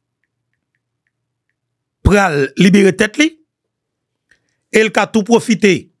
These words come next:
debarase l de kowalisyon gang nan, ki yo pouvwa, enben wè nèg yo de manyè stratejik, premye me de mil venntwa,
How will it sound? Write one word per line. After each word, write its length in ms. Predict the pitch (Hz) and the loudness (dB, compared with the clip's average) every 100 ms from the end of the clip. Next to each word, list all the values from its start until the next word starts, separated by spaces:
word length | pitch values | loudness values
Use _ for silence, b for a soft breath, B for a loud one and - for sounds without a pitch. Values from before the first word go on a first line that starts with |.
| _ _ _ _ | _ _ _ _
debarase 600 | 143 202 208 202 233 208 | 0 2 2 0 -2 -2
l 100 | 175 131 95 _ _ _ _ | 0 -4 -8 _ _ _ _
de 460 | - 131 185 165 - _ | -8 0 2 2 -4 _
kowalisyon 500 | - 180 185 - 196 | -2 -2 -2 -2 -2
gang 220 | 175 220 254 | 0 0 0
nan, 140 | 330 - _ _ _ | -2 -4 _ _ _
ki 120 | - 185 | -2 0
yo 40 | |
pouvwa, 340 | 180 175 226 262 - _ _ _ _ _ | 0 0 0 0 -6 _ _ _ _ _
enben 180 | 156 - - | -4 -4 -2
wè 160 | 156 | 0
nèg 240 | 156 233 190 | 0 0 2
yo 140 | 214 254 _ _ _ _ _ _ _ - | 2 0 _ _ _ _ _ _ _ -2
de 80 | 147 | 0
manyè 200 | 147 151 | 2 0
stratejik, 680 | - 233 262 277 214 302 302 _ _ _ _ _ | -2 -4 -2 0 0 0 -2 _ _ _ _ _
premye 540 | 143 165 294 294 254 233 | 0 2 2 2 2 2
me 220 | 190 196 156 - _ _ _ _ | 2 2 0 -10 _ _ _ _
de 280 | 113 120 247 | -4 0 0
mil 380 | 190 190 170 123 - | 2 2 2 -2 -4
venntwa, 420 | 135 175 170 247 | -4 -2 0 -2